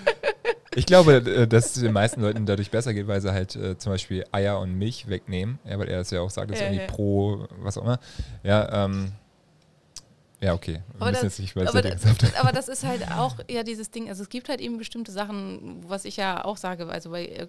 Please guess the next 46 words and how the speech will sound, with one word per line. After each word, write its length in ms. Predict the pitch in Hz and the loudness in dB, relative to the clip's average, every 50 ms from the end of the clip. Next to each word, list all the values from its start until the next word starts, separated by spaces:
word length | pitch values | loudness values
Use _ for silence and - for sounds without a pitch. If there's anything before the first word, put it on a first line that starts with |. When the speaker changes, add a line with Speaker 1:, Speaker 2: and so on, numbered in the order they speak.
| _ | _
Speaker 2:
chronischen 420 | _ - - 185 180 175 - - 180 | _ -14 -10 -8 -8 -8 -8 -10 -10
Entzündungen 680 | 175 175 - - 185 190 180 180 175 170 165 165 151 | -10 -10 -10 -10 -8 -8 -8 -8 -8 -8 -10 -10 -10
und 220 | 151 165 165 - | -10 -12 -12 -10
bei, 320 | - 160 160 160 156 156 - | -8 -8 -6 -6 -8 -10 -10
ähm, 220 | - 107 151 151 - - - - - - 175 | -10 -10 -12 -12 -12 -16 -16 -18 -20 -20 -18
äh, 220 | 170 - - 160 160 | -16 -12 -10 -10 -8
Silent 360 | - - 175 165 165 160 165 | -6 -6 -4 -4 -6 -6 -10
Inflammation, 580 | 160 151 - 160 160 160 160 - - - 160 - - - - - - - - - - | -14 -14 -12 -12 -10 -10 -10 -10 -10 -12 -14 -14 -16 -20 -20 -20 -20 -20 -20 -14 -10
ähm, 140 | 208 196 160 | -8 -8 -8
es 80 | 202 196 | -8 -10
gibt 160 | - 233 - | -10 -8 -6
halt 120 | 269 226 - | -8 -8 -8
bestimmte 340 | 208 - - 226 220 214 | -10 -14 -12 -10 -10 -10
Sachen, 340 | 185 - 180 202 - 226 208 | -6 -4 -4 -4 -4 -4 -8
die 240 | 190 196 196 208 202 | -6 -6 -8 -8 -8
bei 100 | 175 175 | -8 -8
einem 200 | 185 202 196 185 | -8 -6 -6 -6
hohen 200 | 175 196 220 208 | -6 -6 -6 -8
Prozentsatz 760 | - - 175 - - 202 220 - - 151 143 - - - - - | -8 -10 -12 -10 -8 -8 -8 -6 -6 -6 -6 -6 -8 -12 -12 -12
Entzündung 440 | - 165 165 156 - 175 170 180 185 | -10 -12 -10 -8 -8 -8 -8 -8 -8
verursachen. 460 | - 202 226 277 214 143 143 - - - - _ - _ - | -6 -6 -6 -4 -4 -6 -8 -8 -14 -20 -20 _ -20 _ -8
Speaker 1:
Ja. 80 | 101 95 | -8 -6
Speaker 2:
Und 60 | 165 | -4
wenn 140 | 180 190 208 | -2 -2 -4
du 60 | 208 185 | -4 -6
das 180 | 190 190 - | -8 -8 -6
halt 140 | 208 196 - | -8 -8 -6
bei 80 | 165 - | -6 -6
allen 180 | - 185 190 185 | -6 -6 -6 -6
rausnimmst, 420 | - 208 269 - 226 190 175 - | -6 -6 -6 -6 -8 -12 -10 -10
dann 120 | 165 160 | -12 -12
geht's 200 | 151 165 170 - | -10 -12 -12 -12
den 120 | - 208 185 | -10 -10 -8
Leuten 260 | 156 170 202 196 190 | -8 -10 -10 -10 -10
halt 160 | 170 160 - - | -10 -10 -12 -12
erstmal 640 | - 143 131 - 190 - - - 175 170 180 180 180 | -14 -14 -12 -12 -12 -12 -12 -12 -12 -10 -10 -10 -10
besser. 320 | 160 185 202 - - 143 - | -10 -12 -12 -8 -8 -10 -10
Und 120 | 147 147 | -10 -12
das 120 | 170 170 - | -12 -12 -12
ist 140 | 196 - 202 | -10 -6 -6
halt 180 | 180 180 - | -6 -6 -6
eben 160 | 170 170 160 - | -8 -10 -8 -8
auch 120 | - - - | -10 -10 -8
immer 140 | 180 175 156 | -10 -10 -10
der 100 | 156 156 | -10 -12
Punkt. 260 | - - 156 151 - | -12 -14 -16 -14 -16